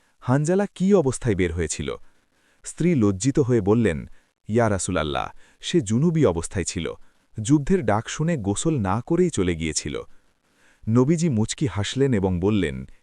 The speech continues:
"এই জন্যেই ফেরেশতারা তাকে গোসল দিয়েছেন।" হানজালা চেয়েছিলেন পবিত্র হয়ে যুদ্ধে যেতে, কিন্তু আল্লাহর হুকুম তার কাছে বেশি গুরুত্বপূর্ণ ছিল। আল্লাহ তাকে এত সম্মান দিলেন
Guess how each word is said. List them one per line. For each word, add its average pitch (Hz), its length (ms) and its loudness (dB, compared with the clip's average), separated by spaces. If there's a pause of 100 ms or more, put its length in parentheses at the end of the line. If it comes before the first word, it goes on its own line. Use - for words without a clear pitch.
(200)
"এই 123 220 0
জন্যেই 101 480 -2
ফেরেশতারা 104 540 -2
তাকে 87 240 -6
গোসল 82 360 -4
দিয়েছেন।" 71 500 -6 (840)
হানজালা 165 460 2
চেয়েছিলেন 190 540 2
পবিত্র 180 540 0
হয়ে 156 260 0
যুদ্ধে 104 340 -2
যেতে, 78 320 -4 (340)
কিন্তু 117 300 4
আল্লাহর 95 400 2
হুকুম 127 400 -2
তার 95 200 -2
কাছে 104 260 -4
বেশি 85 360 -4
গুরুত্বপূর্ণ 85 640 -4
ছিল। - 260 -6 (840)
আল্লাহ 110 360 2
তাকে 110 260 -2 (100)
এত 101 240 -2
সম্মান 110 460 -2
দিলেন 98 360 0